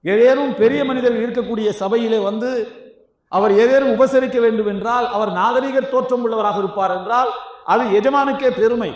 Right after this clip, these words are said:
"பார்த்தாயா என்னுடைய அடிமையை, நான் எப்படி ஒரு செல்வாக்கு மிக்க, ஒரு பார்ப்பதற்கு தோற்றம் உள்ள ஒரு அடிமையை வைத்திருக்கிறேன்" என்று அவர்கள் பெருமைப்பட்டுக் கொள்வார்கள். அரபுலகத்திலே இன்றைக்கும் அந்த பழக்கம் இருக்கிறது. வேலைக்காரர்கள் தோற்றப்பொலிவோடு இருந்தால் எஜமானர்களுக்கு பிடிக்கும். எந்த எஜமானுக்கு தான் பிடிக்காது? எல்லாருக்கும் தான் பிடிக்கும்.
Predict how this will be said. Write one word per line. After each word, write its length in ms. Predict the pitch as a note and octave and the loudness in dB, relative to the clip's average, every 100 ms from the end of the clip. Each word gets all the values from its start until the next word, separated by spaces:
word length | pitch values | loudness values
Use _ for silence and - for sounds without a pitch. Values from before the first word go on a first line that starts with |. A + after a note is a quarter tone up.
| - - - - | -12 -20 -14 -2
"பார்த்தாயா 600 | G#3+ A3+ G#3+ G#3+ C#4 C4 | -2 0 0 2 2 0
என்னுடைய 300 | A3 A3 G3+ | 0 0 2
அடிமையை, 500 | F#3+ A3 G#3+ F3 C3+ | 0 -2 -2 -2 -4
நான் 180 | F3+ G#3 | -4 -2
எப்படி 300 | G#3 A3+ G3+ - - - _ - | 0 0 0 -4 -14 -20 _ -2
ஒரு 200 | G3+ G3 D#3+ - - - _ | 4 4 2 -6 -14 -18 _
செல்வாக்கு 500 | - A#3 B3+ B3 B3 | -2 2 4 2 2
மிக்க, 240 | A#3+ A3+ B3 | -4 0 2
ஒரு 140 | A3+ A3+ | 2 0
பார்ப்பதற்கு 520 | G3+ B3 B3 A#3+ G3+ G3+ | -2 0 2 0 0 -4
தோற்றம் 360 | A3+ B3+ B3+ B3 | -2 0 0 -2
உள்ள 380 | B3 A3+ - | -2 -2 -4
ஒரு 140 | - A3 | -2 -2
அடிமையை 320 | G#3+ B3 A#3+ | 0 -2 0
வைத்திருக்கிறேன்" 520 | A3 A3 G#3+ G#3 G3+ | -2 0 -4 -2 -4
என்று 280 | F#3+ G#3 C4+ C#4 D#3 - - - _ _ - | -6 -6 -4 -2 -4 -6 -20 -20 _ _ -6
அவர்கள் 340 | G3 A3 G#3+ | 0 2 4
பெருமைப்பட்டுக் 540 | B3 C#4+ C4+ A3+ F#3+ F#3 | 2 2 0 -2 -4 -4
கொள்வார்கள். 400 | F3 C#3+ A#2+ B2 | 0 0 -2 -2
அரபுலகத்திலே 640 | F3 A3+ A3+ A3 F#3+ A3 | -2 0 0 0 0 -2
இன்றைக்கும் 440 | F3+ G#3+ B3 B3+ B3+ | -2 0 0 0 -4
அந்த 160 | A#3 A3 | -4 -4
பழக்கம் 380 | G3 G#3 G#3+ | -4 -4 -4
இருக்கிறது. 400 | F#3+ F3 F3+ E3 D3+ A#2+ - - | -6 -4 -4 -4 -6 -8 -16 -6
வேலைக்காரர்கள் 760 | F3+ C4 C4 A3+ A3 G#3+ G#3 F#3+ | 4 6 6 4 0 -2 -2 0
தோற்றப்பொலிவோடு 680 | A#3 B3 B3 A3+ A3 G#3+ F#3+ | 0 0 0 0 0 0 0
இருந்தால் 340 | G3 B3 A3+ | 0 0 2
எஜமானர்களுக்கு 560 | G#3 A3+ G#3+ G3 F#3+ E3 | 0 -2 -2 -2 -2 -4
பிடிக்கும். 280 | F#3+ F#3 E3 | -6 -6 -6
எந்த 180 | D#3 A#3+ | -2 2
எஜமானுக்கு 380 | A#3+ B3 B3 A#3 | 2 0 -2 -4
தான் 200 | B3 G#3+ | -4 -4
பிடிக்காது? 360 | G#3 G3 F3 | -4 -4 -4
எல்லாருக்கும் 360 | D#3+ F#3+ F#3+ F3+ | -4 -4 -4 -8
தான் 180 | E3+ C#3+ | -10 -12
பிடிக்கும். 340 | C3 G#2+ | -14 -16